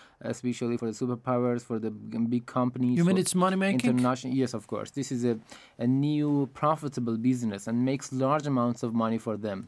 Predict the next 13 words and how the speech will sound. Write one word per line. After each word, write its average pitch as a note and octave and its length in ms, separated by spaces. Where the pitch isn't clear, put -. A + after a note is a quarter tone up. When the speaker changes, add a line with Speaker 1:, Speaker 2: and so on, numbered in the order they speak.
Speaker 2:
Okay. D3 220
Speaker 1:
Uh, A2+ 420
they B2+ 220
sell C3+ 380
their B2+ 180
signs, C3 540
they B2 140
sell B2 260
their A#2+ 160
movies, C3 560
and A#2+ 160
they A#2+ 80
sell C3 280